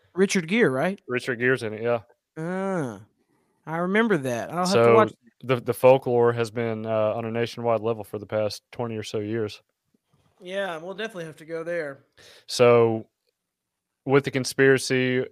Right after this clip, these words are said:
Speaker 2: that, you know, U F Os follow him, people get pink eye, or non-bacterial pink eye, as it was described,
Speaker 1: Hmm.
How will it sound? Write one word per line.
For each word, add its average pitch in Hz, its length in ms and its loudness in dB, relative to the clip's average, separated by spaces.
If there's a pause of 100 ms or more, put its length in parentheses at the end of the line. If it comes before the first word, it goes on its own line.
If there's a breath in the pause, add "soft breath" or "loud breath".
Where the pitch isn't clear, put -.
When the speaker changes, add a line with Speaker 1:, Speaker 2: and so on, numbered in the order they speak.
(140)
Speaker 2:
that, 117 360 2 (340)
you 120 120 -10
know, 107 260 0
U 117 240 -2
F 117 140 -2
Os 123 180 4
follow 120 580 2
him, 117 200 -10 (1040)
people 120 220 -6
get 110 160 -12
pink 123 260 -8
eye, 117 420 2 (800)
or 117 80 -6
non-bacterial 117 720 0
pink 107 260 -8
eye, 107 120 0
as 104 80 -2
it 107 80 -8
was 98 140 -12
described, 104 560 -8 (760)
Speaker 1:
Hmm. 196 200 -10